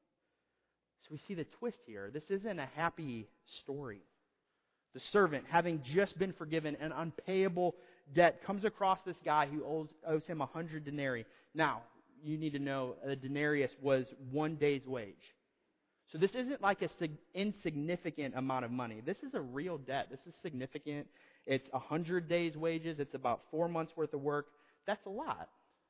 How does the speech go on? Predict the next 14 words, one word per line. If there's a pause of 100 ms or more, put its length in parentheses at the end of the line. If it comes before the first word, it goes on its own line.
(160)
If
someone
owed
you
four
months'
worth
of
work,
you
would
want
that
back.